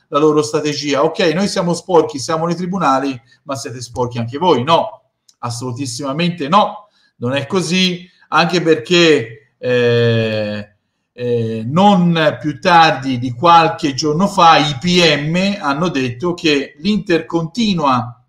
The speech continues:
a svolgere la propria attività secondo il principio della continuità aziendale e gode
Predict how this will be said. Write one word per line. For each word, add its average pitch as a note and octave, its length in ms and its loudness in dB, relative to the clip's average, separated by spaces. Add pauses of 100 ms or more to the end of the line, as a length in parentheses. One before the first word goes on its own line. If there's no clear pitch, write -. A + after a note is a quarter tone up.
a C#3 100 -8
svolgere C#3+ 640 0
la C3 140 -2
propria D#3+ 360 2
attività D3+ 720 -2 (160)
secondo F3+ 560 0
il E3 100 0
principio D#3 640 -4
della C#3 360 0
continuità C3 580 -6
aziendale B2+ 1040 -2
e C#3 140 -10
gode G3+ 680 0